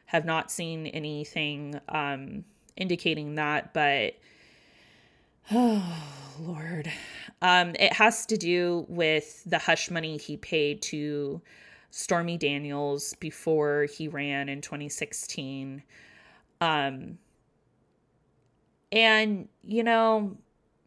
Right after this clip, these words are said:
lock him up, lock him up. It won't happen. <laughs> You know how they always said that with, uh, Hillary Clinton at his rallies back in the day? They'd go, "Lock her up, lock her up." No, lock him up, okay?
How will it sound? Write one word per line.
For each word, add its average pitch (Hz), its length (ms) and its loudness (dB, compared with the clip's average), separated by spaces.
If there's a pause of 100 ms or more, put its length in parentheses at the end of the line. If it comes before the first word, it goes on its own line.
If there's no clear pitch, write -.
(1120)
lock 240 320 2
him 247 320 -2
up, - 380 -2
lock 226 300 0
him 233 200 -4
up. 220 180 0
It 240 140 2
won't 208 180 -2
happen. 147 420 -6
<laughs> - 540 -4 (260)
You 214 100 6
know 226 100 8
how 240 100 8
they 233 160 8
always 233 220 10
said 208 200 6
that 208 160 8
with, 196 220 0
uh, 185 240 8
Hillary 180 300 4
Clinton 185 560 -4
at - 160 2
his 170 180 -4
rallies 170 380 0
back 175 200 0
in 185 60 -6
the 180 60 -4
day? 185 320 2 (340)
They'd 170 160 2
go, 180 200 -2
"Lock 302 300 -4
her 302 220 -2
up, 294 240 -2
lock 269 240 -2
her 277 160 -4
up." 262 160 0
No, 180 260 -2
lock 262 280 4
him 247 320 2
up, 160 300 0
okay? 226 440 4